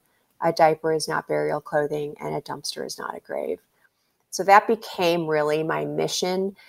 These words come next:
And it wasn't until I called the coroner's office and asked my questions that I saw the injustice.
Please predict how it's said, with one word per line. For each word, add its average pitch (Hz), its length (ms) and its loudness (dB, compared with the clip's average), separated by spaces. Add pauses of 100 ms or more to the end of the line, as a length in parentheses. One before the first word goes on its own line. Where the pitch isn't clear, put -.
(160)
And 175 120 0
it 165 120 2
wasn't 185 340 6
until 190 360 2
I 151 120 4
called 151 320 2
the 165 60 -6
coroner's 156 420 0
office 151 320 -2
and 147 140 -8
asked - 360 -2
my 240 120 0
questions 254 680 -4
that 180 100 4
I 160 100 6
saw 156 300 6
the 151 160 -2
injustice. - 920 -4